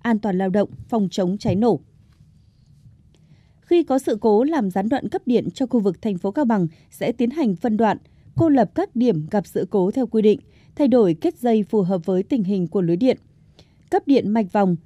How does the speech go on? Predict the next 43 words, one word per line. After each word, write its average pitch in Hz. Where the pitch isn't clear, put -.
từ 247
các 339
đường 220
dây 202
khác, 320
ưu 262
tiên 233
để 214
đảm 196
bảo 190
cấp 349
điện 226
cho 226
các 339
khu 240
vực 190
phục 196
vụ 190
các 339
hoạt 214
động 196
của 214
đại 175
hội, 190
đồng 262
thời 254
bố 220
trí 220
công 262
nhân 247
trực 208
sửa 220
chữa -
điện 247
tại 196
các 320
địa 233
điểm 185
diễn 165
ra 202
các 302
hoạt 175
động. 175